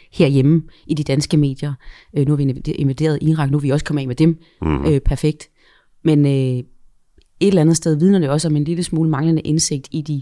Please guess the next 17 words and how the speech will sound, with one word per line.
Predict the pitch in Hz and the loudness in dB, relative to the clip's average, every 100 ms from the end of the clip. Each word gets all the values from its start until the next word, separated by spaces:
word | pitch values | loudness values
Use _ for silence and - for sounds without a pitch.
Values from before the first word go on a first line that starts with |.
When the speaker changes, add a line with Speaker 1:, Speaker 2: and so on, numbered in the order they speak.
| - _ | -10 _
Speaker 1:
i, | - 151 - | -10 -8 -6
i, | 160 - | -8 -4
i, | 160 | -2
hvordan | 156 147 165 | 0 2 0
det | 170 | 0
egentlig | 165 160 - | 0 -2 -4
så | - | -2
ud | 160 180 | 0 2
i | 175 170 | 2 0
Irak, | 165 | -2
fordi | - 151 160 143 _ _ - | -6 -6 -8 -10 _ _ -4
koalitionen, | 170 151 147 190 175 | 0 0 0 -2 -2
kan | 170 | -4
man | 156 | -2
jo | 151 | -4
også | 160 | -4
sige, | 180 170 | -4 -6